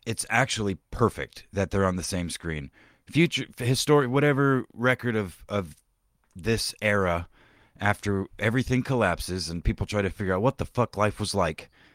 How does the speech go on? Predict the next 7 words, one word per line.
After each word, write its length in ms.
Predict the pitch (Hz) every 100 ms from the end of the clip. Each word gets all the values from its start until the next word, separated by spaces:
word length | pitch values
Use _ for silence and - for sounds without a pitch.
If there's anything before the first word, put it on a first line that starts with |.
| _ _ _
in 160 | - 107
the 80 | 110
twenty 320 | - 117 131
twenties, 540 | - 92 78 85 - _ _ _ _ _ _ -
these 360 | 95 143 139 -
two 420 | - 101 78 101 - - - _ _ _ _ _ _ _ _ -
are 420 | 101 107 101